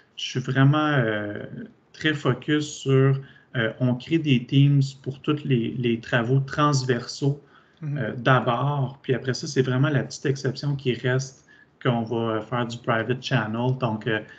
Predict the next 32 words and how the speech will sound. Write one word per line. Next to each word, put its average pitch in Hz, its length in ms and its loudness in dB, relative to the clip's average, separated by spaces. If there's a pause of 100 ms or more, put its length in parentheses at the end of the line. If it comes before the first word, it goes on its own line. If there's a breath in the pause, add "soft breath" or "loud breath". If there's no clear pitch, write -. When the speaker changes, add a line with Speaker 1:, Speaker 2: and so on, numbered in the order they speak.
(220 loud breath)
Speaker 1:
encore 131 140 4
une 120 60 6
fois, 143 200 2
c'est 139 100 0
en 117 160 4
mode, 127 280 4
euh, 110 260 0
de 135 120 -6
faire 147 220 0
des 147 160 2
teams 143 320 4
pour 131 100 -2
des 117 120 4
projets, 120 440 2
des 127 140 0
comités, 120 640 0
des 117 140 -4
processus, 127 800 -2 (600 loud breath)
à 135 120 4
part 147 280 2
des 123 80 0
départements. 120 800 0
Donc, 107 320 -4
euh, 104 140 -4
sortir 143 580 -4
tous 147 140 -8
ces, 113 300 2
ces, 113 500 0
ces 127 320 -4
travaux, 127 520 4
euh, 107 280 0
transversaux-là 120 960 0